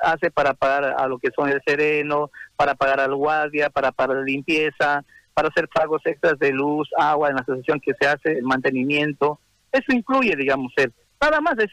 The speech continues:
es sacrificarse, sacarse un crédito de un banco si no tiene el efectivo, eh,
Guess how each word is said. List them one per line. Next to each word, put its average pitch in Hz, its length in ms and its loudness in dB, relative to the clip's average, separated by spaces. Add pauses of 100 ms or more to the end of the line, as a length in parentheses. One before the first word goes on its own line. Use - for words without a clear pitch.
es 240 160 2
sacrificarse, 233 800 -2 (280)
sacarse 208 340 2
un 226 100 -2
crédito 214 360 2
de 202 80 4
un 208 120 0
banco 208 460 2
si - 60 -8
no 185 100 0
tiene 202 240 0
el 185 100 0
efectivo, 190 680 0
eh, 156 240 0